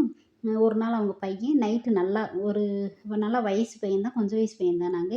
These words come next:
இருபத்தொன்னு to இருபத்தஞ்சு வயசுக்குள்ள இருக்கும், கல்யாணம் ஆகாத பையன். நல்லா நைட்டு சாப்பிட்டு தூங்கியிருக்காங்க. காலையில பார்த்தா அவங்க ப-, அம்மா எழுப்பி எழுப்பி பார்த்துருக்காங்க. எந்திரிக்கவே இல்ல. மூச்சு பேச்சு இல்லாம படுத்திருக்கவும், தூக்கிட்டு ஆஸ்பத்திரிக்கு போயிருக்காங்க.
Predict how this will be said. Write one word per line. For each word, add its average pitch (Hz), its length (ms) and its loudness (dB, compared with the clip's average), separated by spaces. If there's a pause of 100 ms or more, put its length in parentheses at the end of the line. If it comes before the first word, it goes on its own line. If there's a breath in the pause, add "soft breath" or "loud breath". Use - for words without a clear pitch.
இருபத்தொன்னு 220 880 -2
to 285 180 0
இருபத்தஞ்சு 214 460 2
வயசுக்குள்ள 208 520 -2
இருக்கும், 185 280 -2
கல்யாணம் 202 460 0
ஆகாத 180 280 -2
பையன். 185 380 -2 (540 loud breath)
நல்லா 269 300 2
நைட்டு 254 320 0
சாப்பிட்டு 240 580 -2 (360)
தூங்கியிருக்காங்க. 214 760 4
காலையில 226 520 2
பார்த்தா 220 380 -2
அவங்க 220 240 2
ப-, 196 180 -2
அம்மா 214 260 4 (100)
எழுப்பி 196 340 2
எழுப்பி 233 240 4
பார்த்துருக்காங்க. 170 640 -4 (640 loud breath)
எந்திரிக்கவே 269 600 4
இல்ல. 254 120 6
மூச்சு 285 260 6
பேச்சு 240 260 4
இல்லாம 220 300 4
படுத்திருக்கவும், 208 760 4 (1120 soft breath)
தூக்கிட்டு 294 360 6
ஆஸ்பத்திரிக்கு 220 580 0
போயிருக்காங்க. 175 560 -2